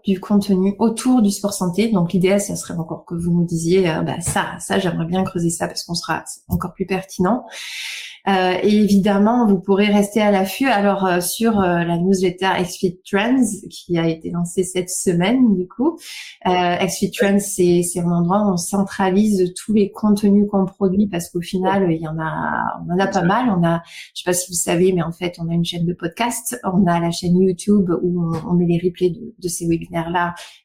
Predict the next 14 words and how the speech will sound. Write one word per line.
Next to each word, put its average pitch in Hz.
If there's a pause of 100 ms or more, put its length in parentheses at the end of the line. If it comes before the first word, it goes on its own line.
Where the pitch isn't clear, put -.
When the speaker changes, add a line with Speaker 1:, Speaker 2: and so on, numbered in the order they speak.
(120)
Speaker 1:
et 185
entre 175
autres -
contenus, 190 (500)
et 208
un 196
compte 202
Instagram 185
assez 185
fourni, 202
et 196
maintenant 185
une 180
newsletter 190